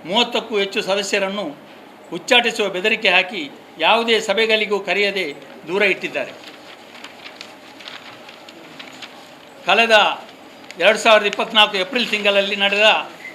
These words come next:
ಉರುಸ್ ಕಾರ್ಯಕ್ರಮಕ್ಕೆ ಮತ್ತು ಹಾಸ್ಟೆಲ್ ಕಟ್ಟಡಕ್ಕೆ ರಾಜ್ಯ ಸರ್ಕಾರದಿಂದ ರೂಪಾಯಿ ಆರು ಕೋಟಿ ಅನುದಾನ ಸೇರಿದಂತೆ ದಾನಿಗಳಿಂದ ಕೋಟ್ಯಾಂತರ ರೂಪಾಯಿ ಕಲೆಕ್ಷನ್ ಆಗಿದೆ. ಉಲ್ಲಾಲ ಉರುಸ್ ಕಳೆದ ಎಂಟು ತಿಂಗ-, ಕಳೆದು ಎಂಟು ತಿಂಗಳಾದರೂ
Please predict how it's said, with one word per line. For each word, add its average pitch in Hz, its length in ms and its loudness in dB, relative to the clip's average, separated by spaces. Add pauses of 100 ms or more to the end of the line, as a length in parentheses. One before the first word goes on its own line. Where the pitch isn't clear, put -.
(460)
ಉರುಸ್ 233 320 -2
ಕಾರ್ಯಕ್ರಮಕ್ಕೆ 202 840 2 (640)
ಮತ್ತು 185 260 -2
ಹಾಸ್ಟೆಲ್ 220 420 4
ಕಟ್ಟಡಕ್ಕೆ 196 520 2
ರಾಜ್ಯ 202 280 2
ಸರ್ಕಾರದಿಂದ 196 640 2 (720)
ರೂಪಾಯಿ 202 360 4
ಆರು 202 300 4
ಕೋಟಿ 202 260 -2
ಅನುದಾನ 208 380 2
ಸೇರಿದಂತೆ 185 580 -2
ದಾನಿಗಳಿಂದ 208 560 0
ಕೋಟ್ಯಾಂತರ 196 580 -2
ರೂಪಾಯಿ 190 260 -2
ಕಲೆಕ್ಷನ್ 185 380 -8
ಆಗಿದೆ. 127 260 -8 (1700)
ಉಲ್ಲಾಲ 220 280 6
ಉರುಸ್ 214 340 2
ಕಳೆದ 220 340 2
ಎಂಟು 214 340 -2
ತಿಂಗ-, 226 360 -4
ಕಳೆದು 202 520 0
ಎಂಟು 208 240 -6
ತಿಂಗಳಾದರೂ 196 760 0